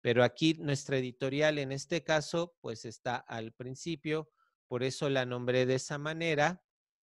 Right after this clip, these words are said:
A uno guion uno guion dos. Como comenté, esta es solo una manera de nombrar los documentos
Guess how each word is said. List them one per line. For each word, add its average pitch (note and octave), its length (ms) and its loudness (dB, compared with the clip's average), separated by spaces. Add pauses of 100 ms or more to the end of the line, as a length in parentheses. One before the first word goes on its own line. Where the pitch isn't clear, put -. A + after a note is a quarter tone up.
(140)
A C3+ 360 0 (140)
uno C#3+ 540 -4
guion B2+ 420 2 (100)
uno C3 420 0
guion A2+ 440 -2
dos. C#3+ 500 2 (600)
Como C3 320 2
comenté, C3+ 680 6
esta D3+ 560 0
es C#3 180 -6
solo C#3+ 360 -2
una D3 240 0
manera C3 560 2
de A#2 360 -4 (400)
nombrar B2 540 0
los C3+ 240 -6
documentos D3+ 1000 -2